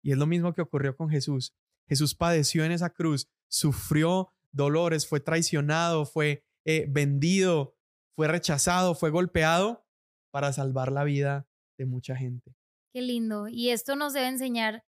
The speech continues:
Speaker 2: tanto la historia de Bímala como la historia de José, como la historia de, de, bueno, que concluye en la historia de Jesús,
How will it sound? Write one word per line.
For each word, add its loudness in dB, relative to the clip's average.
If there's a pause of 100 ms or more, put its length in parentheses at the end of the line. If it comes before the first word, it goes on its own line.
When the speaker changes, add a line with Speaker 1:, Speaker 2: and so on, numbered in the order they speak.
(200)
Speaker 2:
tanto -4
la 0
historia -2
de -2
Bímala -2 (420)
como -6
la -2
historia -6
de -6
José, -10
como -4
la -2
historia -4
de, -4
de, -4
bueno, -2
que -10
concluye -4
en 0
la -2
historia -4
de -4
Jesús, -8